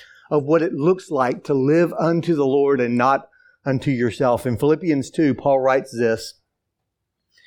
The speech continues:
to this church he loves so well, "I hope in the Lord to send Timothy to you soon." See, Paul's in prison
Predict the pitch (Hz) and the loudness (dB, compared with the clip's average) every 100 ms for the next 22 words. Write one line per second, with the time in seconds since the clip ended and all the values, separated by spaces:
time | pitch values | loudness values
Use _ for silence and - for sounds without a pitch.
0 | _ - 175 147 147 - 165 - 147 135 | _ -6 -2 0 -2 0 -2 0 0 4
1 | 151 160 - 175 143 113 110 110 - - | 4 2 -2 0 2 2 2 0 -4 -20
2 | - - 156 151 110 190 233 - 190 196 | -14 0 2 2 2 2 2 -2 -4 0
3 | 185 175 170 165 165 147 135 - 156 135 | 2 2 4 2 2 0 -4 -2 -2 -2
4 | - 160 131 - 117 101 - - - _ | -2 -2 -2 -2 -4 -4 -6 -20 -20 _
5 | - 156 123 117 - 143 123 95 92 - | -4 -2 0 -2 -2 -2 -2 -4 -10 -6
6 | 123 - 156 165 156 160 151 185 185 151 | -6 0 2 2 2 -2 -2 -2 0 -2
7 | 120 | -4